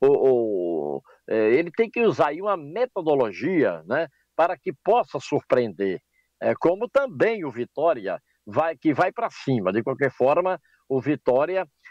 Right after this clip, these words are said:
já fa-, fazendo aí o procedimento, é, de uma equipe que vai, é, pra cima. E o A B C tem que fechar o ferrolho, né, nessa, nesse, ne-, nesse momento, né, nesse momento.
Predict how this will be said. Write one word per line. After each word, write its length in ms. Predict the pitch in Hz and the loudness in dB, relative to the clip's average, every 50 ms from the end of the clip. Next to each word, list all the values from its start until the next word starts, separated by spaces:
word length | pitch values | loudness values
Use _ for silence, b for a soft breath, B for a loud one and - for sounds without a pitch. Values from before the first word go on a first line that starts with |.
| B _ - | B _ -4
já 180 | 135 143 147 - | -2 -2 -2 -2
fa-, 260 | - 156 139 131 117 113 | -2 -2 -2 -2 -4 -6
fazendo 460 | - - 147 139 117 110 156 160 139 | -2 -2 -2 -2 -2 -4 -4 -2 0
aí 120 | 139 151 160 | 0 0 -2
o 80 | 143 | -4
procedimento, 1300 | - - 175 160 - - - - 220 226 214 190 208 156 117 117 139 180 190 165 - _ - 117 101 82 b b b b b - | -6 -6 -6 -6 -6 -6 0 4 4 4 4 2 -4 -6 -2 0 2 2 2 0 -2 _ -6 -4 -4 -4 b b b b b -4
é, 720 | 107 113 117 117 117 113 113 113 110 107 104 104 101 98 92 | 0 2 4 4 6 6 4 4 4 4 4 4 2 0 -2
de 180 | 95 135 165 | -2 0 2
uma 160 | 175 170 160 | 2 2 2
equipe 680 | 135 - _ _ 170 220 247 190 - - 113 92 78 - _ _ _ _ _ - | 0 -4 _ _ -4 -2 -2 -2 0 0 2 2 0 -2 _ _ _ _ _ -2
que 140 | - 208 202 | 0 0 2
vai, 500 | 143 135 156 151 160 175 196 202 214 202 _ _ _ _ _ _ | 2 2 0 0 0 -2 -2 -4 -6 -8 _ _ _ _ _ _
é, 240 | - 127 143 151 156 | 0 2 2 2 0
pra 220 | - - 254 226 | 0 0 0 0
cima. 680 | - - - - - 214 240 233 190 139 113 90 78 - _ _ _ _ _ - | 0 -4 -4 0 2 4 6 6 4 4 2 0 -4 -10 _ _ _ _ _ 0
E 60 | 139 | 2
o 80 | 175 | 2
A 20 | 185 | 2
B 100 | 175 196 | 2 0
C 220 | 147 - 208 196 - _ | 0 2 0 0 2 _
tem 160 | - 240 294 | 4 4 4
que 160 | 269 - - 156 | 2 0 -4 -2
fechar 380 | - - 131 110 - - 147 | 0 0 0 0 0 0 -2
o 80 | 160 160 | -2 -2
ferrolho, 600 | - 208 208 151 107 127 151 160 135 101 87 - _ _ _ _ _ | -2 -2 -2 0 0 2 2 2 2 0 -4 -8 _ _ _ _ _
né, 140 | - 113 135 | -2 0 0
nessa, 360 | 143 143 143 - - 131 110 B B B B | 0 0 -2 0 0 0 0 B B B B
nesse, 400 | - 123 131 127 - - 127 - | 2 2 2 2 2 2 2 2
ne-, 180 | 123 127 123 117 B B B | 4 2 2 0 B B B
nesse 320 | 139 156 156 - - 208 202 | 2 2 2 2 0 0 2
momento, 720 | 196 208 196 165 131 131 127 117 - - _ - 87 73 - _ | 2 2 2 0 -2 -4 -6 -6 -6 -8 _ -8 -8 -8 -8 _
né, 180 | - 120 131 139 | 0 0 0 0
nesse 260 | 135 143 135 - 156 | 0 -4 -4 -2 0
momento. 380 | 156 156 143 123 113 95 90 | 0 0 0 0 -2 -8 -8